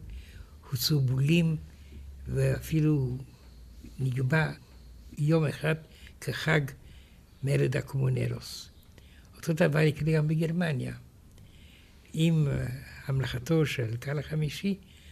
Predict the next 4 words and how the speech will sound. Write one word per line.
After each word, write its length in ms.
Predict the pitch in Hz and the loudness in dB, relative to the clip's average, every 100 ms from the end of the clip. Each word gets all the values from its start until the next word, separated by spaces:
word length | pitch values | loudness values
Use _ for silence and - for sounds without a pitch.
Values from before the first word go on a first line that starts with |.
| - - | -20 -6
פורץ 440 | 131 151 156 - | 0 0 0 -4
מרד 420 | 131 143 147 147 | -2 0 2 0
בגרמניה, 720 | 135 139 135 127 123 135 151 170 - - - - - | 0 0 0 0 0 0 -2 -4 -10 -20 -20 -20 -18
שנקרא 560 | - - 127 135 135 160 | -8 -4 0 0 0 -2